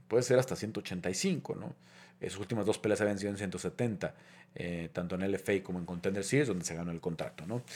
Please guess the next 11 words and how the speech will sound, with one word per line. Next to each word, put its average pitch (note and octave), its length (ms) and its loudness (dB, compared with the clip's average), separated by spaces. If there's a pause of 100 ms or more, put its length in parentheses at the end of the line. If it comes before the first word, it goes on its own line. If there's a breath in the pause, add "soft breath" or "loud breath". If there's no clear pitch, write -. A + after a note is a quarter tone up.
(380 loud breath)
Eh, D3 300 12
vámonos G#3+ 260 12
a F3+ 40 12
la D3 80 12
cartelera E3+ 440 10
estelar, D3+ 800 10
¿no? C3 320 6
Con A2 160 4
una G#2 340 2
Mackenzie A2+ 420 6
Dern A2+ 420 6